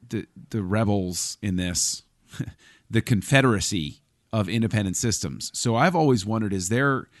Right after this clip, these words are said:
even a, a, a theme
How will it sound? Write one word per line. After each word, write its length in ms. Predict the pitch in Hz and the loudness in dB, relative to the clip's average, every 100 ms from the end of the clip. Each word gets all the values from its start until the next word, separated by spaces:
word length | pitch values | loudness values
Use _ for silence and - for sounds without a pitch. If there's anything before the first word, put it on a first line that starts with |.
| - _ - | -20 _ 2
even 400 | 135 117 110 - | 4 6 2 0
a, 560 | 101 95 92 90 87 85 _ _ _ _ _ _ _ _ _ _ _ _ _ _ _ _ - _ _ _ _ _ _ _ | -2 -2 -2 -2 -4 -8 _ _ _ _ _ _ _ _ _ _ _ _ _ _ _ _ -20 _ _ _ _ _ _ _
a, 160 | 107 - | -4 -4
a 80 | 107 | -4
theme 560 | - 131 131 127 123 | 0 4 6 6 4